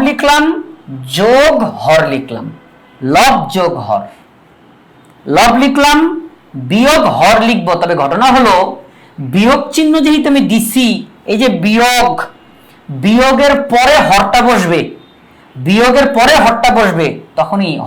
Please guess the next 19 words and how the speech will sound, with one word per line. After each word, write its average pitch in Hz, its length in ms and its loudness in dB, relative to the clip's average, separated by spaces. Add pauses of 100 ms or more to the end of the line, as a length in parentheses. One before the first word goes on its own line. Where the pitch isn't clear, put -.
হরের 143 260 0 (100)
চিহ্নগুলো 156 400 -4 (100)
পাল্টায় 110 340 -4
যাবে। 95 200 -14 (1900)
লব 175 180 4 (160)
বিয়োগ 185 300 2
হর, 123 140 -4 (300)
লব 185 160 2 (100)
লিখলাম, 165 340 0 (480)
বিয়োগ, 175 460 2 (360)
এবার 190 140 0 (100)
হর 151 240 2
যে 214 140 2
লিখতে - 280 -2
যাব, 214 100 2 (180)
হরের 156 300 0
চিহ্নগুলো 208 420 -2
পাল্টায় 113 300 -2
যাবে। 107 140 -12